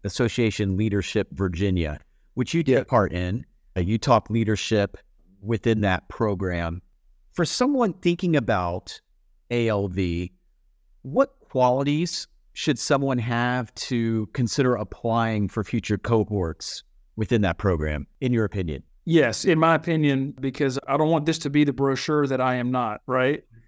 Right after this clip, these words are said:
Speaker 3: We've had several, uh, V B A teammates go through the A L V program. We know, we see the value. I have, I've been asked to come and talk a-, about leadership in every cohort, and I've enjoyed doing that. Uh, I think it's a great program.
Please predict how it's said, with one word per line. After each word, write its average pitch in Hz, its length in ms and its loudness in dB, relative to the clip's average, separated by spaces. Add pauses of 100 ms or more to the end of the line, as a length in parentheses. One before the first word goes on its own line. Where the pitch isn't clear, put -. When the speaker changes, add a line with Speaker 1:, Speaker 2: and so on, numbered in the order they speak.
(180)
Speaker 3:
We've 190 200 4
had 175 240 4
several, 175 800 0
uh, 156 100 0
V 151 180 0
B 156 160 2
A 143 40 2
teammates 147 480 0
go 123 240 -2
through 156 300 0
the 147 340 2
A 143 200 2
L 135 100 4
V 135 160 2
program. 127 840 0
We 120 140 -6
know, 143 300 4 (140)
we 123 80 -10
see 165 220 0
the 151 100 0
value. 131 580 2 (460)
I 135 140 2
have, 143 520 2 (120)
I've 131 140 -2
been 131 140 0
asked 131 320 2
to 127 60 -4
come 139 240 0
and 123 240 -4
talk 131 260 0
a-, 127 200 0
about 123 220 2
leadership 131 640 -2 (120)
in 131 220 -2
every 127 200 0
cohort, 135 500 2
and 120 80 -2
I've 117 80 -6
enjoyed 135 340 0
doing 135 260 2
that. 123 340 -2 (360)
Uh, 131 260 4
I - 20 -2
think 147 180 -2
it's 139 140 -2
a - 20 -10
great 131 280 0
program. 127 640 0